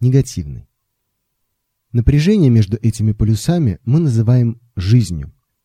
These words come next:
Тысячелетняя философия йоги называет позитивный полюс – местом жительства бога Вишну, духа, а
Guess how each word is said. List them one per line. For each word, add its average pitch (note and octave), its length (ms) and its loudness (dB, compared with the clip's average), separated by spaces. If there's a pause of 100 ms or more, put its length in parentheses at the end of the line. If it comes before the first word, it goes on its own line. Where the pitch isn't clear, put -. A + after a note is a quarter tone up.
(1200)
Тысячелетняя C3+ 800 0
философия A#2 560 0
йоги A#2+ 440 0 (520)
называет A2+ 520 2
позитивный A2+ 560 0
полюс – G#2+ 460 -2 (280)
местом G#2+ 420 -2
жительства G2+ 520 -6
бога G2+ 400 -4
Вишну, G#2+ 600 -6 (160)
духа, - 460 -4 (520)
а G#2 240 0